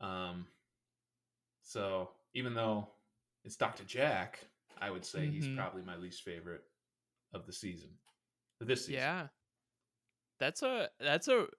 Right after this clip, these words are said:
Speaker 2: it's a controversial take.
Speaker 1: Yeah.
Speaker 2: Um, but I, I really like the reasoning for it, though. You know, like, I, you know, we'll get to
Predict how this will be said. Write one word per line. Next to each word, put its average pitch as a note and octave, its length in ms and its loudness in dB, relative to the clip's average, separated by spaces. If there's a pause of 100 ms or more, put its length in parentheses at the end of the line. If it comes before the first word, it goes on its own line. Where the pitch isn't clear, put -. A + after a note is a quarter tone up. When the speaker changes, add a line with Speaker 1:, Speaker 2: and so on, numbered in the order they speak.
(140)
Speaker 2:
it's - 160 -6
a A#2 60 -2
controversial C#3+ 840 6
take. D3 560 2 (320)
Speaker 1:
Yeah. G#2 200 -4
Speaker 2:
Um, B2 520 4 (240)
but C#3 280 8
I, D#3 180 6 (100)
I C3+ 120 6
really F3 320 4
like C#3 480 2 (760)
the C#3 140 0
reasoning B2+ 480 -4
for G#2 220 -6
it, G#2 180 -8
though. - 320 -6 (120)
You C#3+ 120 4
know, D#3 160 6
like, D3+ 160 6
I, D#3 180 8 (720)
you C3+ 120 0
know, A2+ 180 2
we'll C#3+ 140 6
get D3+ 280 4
to A#2+ 140 0